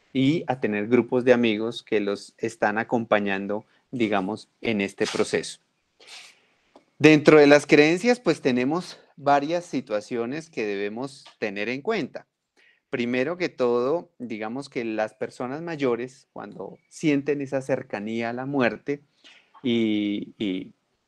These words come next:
quieren expresar miedos, quieren expresar sensaciones,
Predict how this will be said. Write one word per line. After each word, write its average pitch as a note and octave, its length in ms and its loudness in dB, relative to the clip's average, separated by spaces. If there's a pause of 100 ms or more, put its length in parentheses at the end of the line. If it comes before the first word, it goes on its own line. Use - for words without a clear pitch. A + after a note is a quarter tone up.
(140)
quieren D3 440 4
expresar A#2 680 -2
miedos, B2+ 520 0
quieren A#2 340 -2
expresar G#2 540 -6
sensaciones, A#2+ 920 0